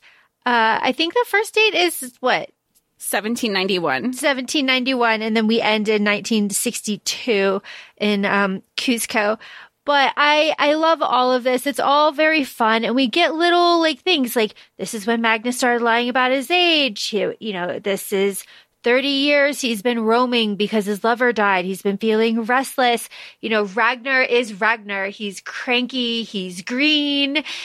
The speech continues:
Speaker 1: He's, uh, what is it? My Little Pea Pod. Uh, just, like,
Speaker 2: He was like, yeah, because they, they're, like, you know, they, they're all very well traveled. And he's like, this is the French term for endearment.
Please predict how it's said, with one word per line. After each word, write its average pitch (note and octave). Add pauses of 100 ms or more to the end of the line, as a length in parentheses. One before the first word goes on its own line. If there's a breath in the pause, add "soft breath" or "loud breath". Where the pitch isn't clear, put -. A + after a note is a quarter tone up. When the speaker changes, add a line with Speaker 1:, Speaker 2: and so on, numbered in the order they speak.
Speaker 1:
He's, A#3+
uh, A3
what C4+
is D4+
it? D4+
My C4
Little C4
Pea C4+
Pod. C4+
Uh, A#3+ (140)
just, -
like, C#4 (240 loud breath)
Speaker 2:
He D#4+
was F#4
like, D#4+
yeah, F4+
because D#4+
they, D#4+
they're, B3+
like, B3+
you C#4+
know, A3+
they, A#3+
they're A#3
all A#3+ (280 loud breath)
very G3
well C4
traveled. G3+
And F#3+
he's G#3
like, F#3+
this B3
is E4
the A#3
French -
term A#3+
for A3+
endearment. G3+